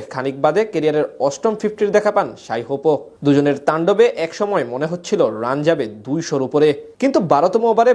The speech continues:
বোলিংয়ে এসে ম্যাচের মোড় ঘুরিয়ে দেন বাঁহাতি নাসুম আহমেদ। দ্বিতীয় ও তৃতীয় বলে পরপর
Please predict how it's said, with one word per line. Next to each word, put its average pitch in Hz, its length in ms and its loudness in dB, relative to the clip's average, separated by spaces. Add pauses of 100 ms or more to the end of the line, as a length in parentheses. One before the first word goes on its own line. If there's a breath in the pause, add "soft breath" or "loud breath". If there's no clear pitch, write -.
বোলিংয়ে 165 340 -2
এসে 185 140 -8 (120)
ম্যাচের 120 240 -6 (100)
মোড় 165 280 -2
ঘুরিয়ে 180 300 0
দেন 156 120 4 (200)
বাঁহাতি 135 320 -2 (200)
নাসুম 120 360 -4
আহমেদ। 135 300 0 (360)
দ্বিতীয় 196 300 4 (160)
ও - 20 2 (160)
তৃতীয় 180 380 2
বলে 214 140 2 (140)
পরপর 135 260 -2